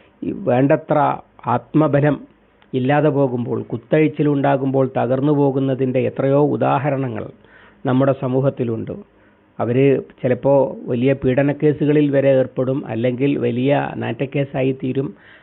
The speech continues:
അങ്ങനെ അവരുടെ സ്ഥാനങ്ങളും മാനങ്ങളുമൊക്കെ നഷ്ടപ്പെട്ട് നികൃഷ്ട ജീവികളായിട്ട് മാറും. അങ്ങനത്തെ ഒരു സമൂഹത്തിന് വളരാൻ കഴിയില്ലല്ലോ. അതുകൊണ്ട് തന്നെ സാമ്പത്തിക രംഗത്ത് പറഞ്ഞു കഴിഞ്ഞ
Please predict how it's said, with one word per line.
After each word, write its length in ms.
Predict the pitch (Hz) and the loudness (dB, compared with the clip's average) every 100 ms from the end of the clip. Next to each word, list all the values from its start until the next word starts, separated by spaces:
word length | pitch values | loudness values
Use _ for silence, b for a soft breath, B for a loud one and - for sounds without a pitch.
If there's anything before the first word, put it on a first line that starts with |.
| - | -8
അങ്ങനെ 300 | 120 131 143 | -2 0 2
അവരുടെ 680 | 135 135 135 143 135 120 - | 2 2 4 4 4 0 -6
സ്ഥാനങ്ങളും 720 | - - 117 135 139 139 135 | -12 -6 -4 -2 0 0 0
മാനങ്ങളുമൊക്കെ 720 | 131 131 139 135 135 131 - | 0 0 0 0 0 -2 -4
നഷ്ടപ്പെട്ട് 720 | 123 120 - 139 139 131 139 123 | -6 -8 -6 -6 -4 -6 -8 -8
നികൃഷ്ട 360 | 127 135 - | -6 -8 -2
ജീവികളായിട്ട് 760 | 151 139 135 135 135 131 131 131 | -2 0 0 0 0 0 -2 -4
മാറും. 360 | 120 113 104 - b b b b b | -4 -6 -10 -16 b b b b b
അങ്ങനത്തെ 320 | 120 123 123 143 | -6 -2 0 0
ഒരു 80 | |
സമൂഹത്തിന് 600 | 139 143 135 143 127 151 | 2 2 2 2 2 2
വളരാൻ 400 | 160 139 139 165 | 2 2 2 2
കഴിയില്ലല്ലോ. 480 | 160 151 135 123 107 | 4 2 0 -2 -4
അതുകൊണ്ട് 480 | 110 123 117 135 139 | -8 -4 -2 0 0
തന്നെ 220 | 135 117 | 0 -2
സാമ്പത്തിക 580 | 101 104 107 117 139 135 | -8 -8 -6 -4 -2 0
രംഗത്ത് 480 | 139 143 139 151 160 b b b b b _ _ 147 | 0 -2 -2 -4 -4 b b b b b _ _ -2
പറഞ്ഞു 380 | 139 143 147 135 | -2 0 0 2
കഴിഞ്ഞ 320 | 127 131 135 | 0 2 0